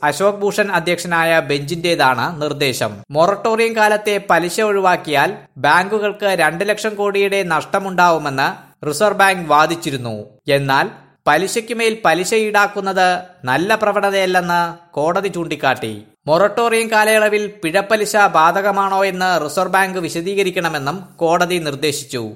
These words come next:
ലോക്ഡൌണിന്റെ പശ്ചാത്തലത്തിൽ മാർച്ച് ഒന്ന് മുതൽ ആഗസ്റ്റ് മുപ്പത്തിയൊന്ന് വരെയുള്ള വായ്പാ തിരിച്ചടവുകൾക്കാണ്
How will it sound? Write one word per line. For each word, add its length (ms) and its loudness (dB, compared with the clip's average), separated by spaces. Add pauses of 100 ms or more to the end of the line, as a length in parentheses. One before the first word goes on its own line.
(160)
ലോക്ഡൌണിന്റെ 720 2
പശ്ചാത്തലത്തിൽ 680 0 (300)
മാർച്ച് 400 2
ഒന്ന് 200 -4
മുതൽ 280 -2 (320)
ആഗസ്റ്റ് 440 2
മുപ്പത്തിയൊന്ന് 560 -2
വരെയുള്ള 360 2 (100)
വായ്പാ 480 2 (180)
തിരിച്ചടവുകൾക്കാണ് 960 0